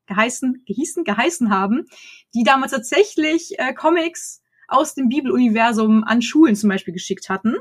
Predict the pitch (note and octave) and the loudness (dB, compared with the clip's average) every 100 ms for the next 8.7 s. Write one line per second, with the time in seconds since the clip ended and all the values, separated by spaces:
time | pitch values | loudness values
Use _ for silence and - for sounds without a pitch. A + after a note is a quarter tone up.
0 | - G#3+ G3+ - F#3 F#3 F#3+ G3+ G#3 G#3+ | -4 -4 -4 -8 -10 -6 -4 -2 -2 -2
1 | A3+ D4+ G4 _ _ _ _ - A3+ G3+ | -6 -8 -10 _ _ _ _ -6 -2 0
2 | D4+ G4+ G4+ C4 A#3 A#3 A#3 - C4+ D4+ | 2 2 0 -2 0 0 -2 -6 -6 -4
3 | C4 B3+ B3 A#3 A3+ A3+ A3 G#3+ D4+ A3+ | 0 -2 -2 -2 0 0 -2 -2 0 0
4 | G#3 A3+ - - A3+ A3 A#3 A3 G#3+ G#3+ | 0 -4 -10 -8 -6 -2 2 2 4 4
5 | A3 D4+ B3 A#3 A3 A3 C4 A#3 G3+ G#3 | 4 2 0 -2 -2 -2 0 2 2 0
6 | F#3+ G3 F#3+ F#3+ F#3 F#3 - _ _ G#3 | -2 -4 -4 -4 -6 -10 -14 _ _ -4
7 | G#3 - D#4 A3 G3+ G#3 B3 F4+ - - | -4 -2 0 0 0 0 -2 -6 -14 -20
8 | _ A#3 G#3 G3 C4+ D4+ F#4 | _ -2 -2 -2 -4 -4 -2